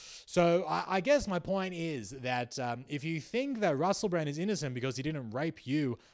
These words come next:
uh, you're a moron, uh, and you should really, uh, consider what is it about yourself that makes you so repulsive to a man who will fuck anyone.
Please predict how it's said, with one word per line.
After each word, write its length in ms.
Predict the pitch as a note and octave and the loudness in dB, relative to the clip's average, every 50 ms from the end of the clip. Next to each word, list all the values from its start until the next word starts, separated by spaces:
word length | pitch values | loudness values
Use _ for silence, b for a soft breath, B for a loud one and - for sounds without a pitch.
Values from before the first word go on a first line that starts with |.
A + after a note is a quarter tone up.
| b b | b b
uh, 280 | - A#2 B2 B2 A#2+ A#2 | -4 -2 -2 0 0 0
you're 220 | A2 A#2 C3+ C3 A#2+ | 0 0 0 0 0
a 20 | |
moron, 680 | A2+ A2 A#2 C3+ F#3 B3+ C4 F3+ A#2 A2 C#3+ G3+ B3 - - b b b b b G#2 | 0 0 4 8 10 10 10 10 8 4 2 -2 -4 -10 -18 b b b b b -6
uh, 400 | A2 B2+ B2 B2+ B2+ B2 B2+ C#3 - | -4 -4 -2 -2 -2 -2 -2 -4 -4
and 280 | C#3 C#3 C3+ C3 C3 | -6 -4 -4 -4 -4
you 80 | C#3 D3+ | -4 -4
should 180 | - - C#3+ C3 | -4 -4 -6 -4
really, 540 | D3 F#3+ G#3+ A3 G#3 G3+ G3 F#3+ F#3+ F#3+ | 0 2 2 2 2 2 2 2 2 0
uh, 280 | D#3+ D3+ D#3 D3+ D3+ D3 | 0 -2 -2 -2 -4 -4
consider 580 | - F3+ E3 D#3+ - - G3 F#3 F#3 F3 D#3+ C3+ b b b b b | -4 -4 -4 -2 -2 0 0 2 2 2 0 0 b b b b b
what 360 | A2+ A2 C3 E3+ A#3 C#4 C#4 | -6 2 6 8 8 8 8
is 140 | C#4 A3 A3+ | 6 4 4
it 40 | A3 | 4
about 220 | F#3+ G#3 G#3+ G#3 | 4 4 4 2
yourself 340 | F#3+ E3 - F#3 F3+ E3+ D3 | 2 0 0 0 -2 -2 -2
that 100 | E3 D#3 | -2 -4
makes 240 | D#3+ D#3 D3+ - - | -4 -4 -6 -6 -8
you 60 | C3 | -8
so 200 | - - D#3 D#3 | -6 -4 -2 0
repulsive 840 | D3+ C#3+ C#3 B2+ - - D#3 E3+ G#3 G#3 - - - G#2 G#2+ G2+ - - B B B B B | 0 0 -2 -4 -4 -2 2 4 4 4 4 2 0 -2 -2 -4 -6 -10 B B B B B
to 120 | - C3+ C3 | -4 -2 -2
a 40 | B2+ | -2
man 240 | C3+ C3+ C#3 C3 | -2 -2 -4 -2
who 100 | A#2 C3 | -2 0
will 120 | B2 A#2 A2+ | 0 -2 -2
fuck 380 | - - - D3 C#3 C#3 - | -6 -8 -6 -4 -4 -4 -4
anyone. 360 | C3+ C3 C#3 C3+ A#2+ F#2 C#2 | -4 -6 -4 -4 -6 -6 -8